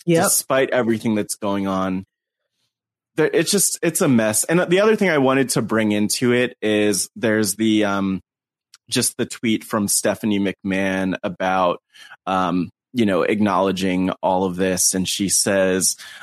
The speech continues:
Speaker 2: um, "Until the conclusion of the investigation into recent allegations, I'm honored to assume the role of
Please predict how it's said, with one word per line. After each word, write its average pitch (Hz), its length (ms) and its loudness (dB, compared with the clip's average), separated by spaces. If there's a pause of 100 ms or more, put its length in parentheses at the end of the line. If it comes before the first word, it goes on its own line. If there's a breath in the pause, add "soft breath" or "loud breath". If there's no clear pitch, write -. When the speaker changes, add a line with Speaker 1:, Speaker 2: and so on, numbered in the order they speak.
(120)
Speaker 2:
um, 95 420 0
"Until 131 320 2
the 131 100 2
conclusion 117 540 2
of 104 80 0
the 107 100 2
investigation 98 800 0
into 95 240 -2
recent 98 320 0
allegations, 113 680 0
I'm 90 140 0
honored 95 320 0
to - 100 -4
assume 95 280 0
the 92 60 0
role 92 200 2
of 85 100 -6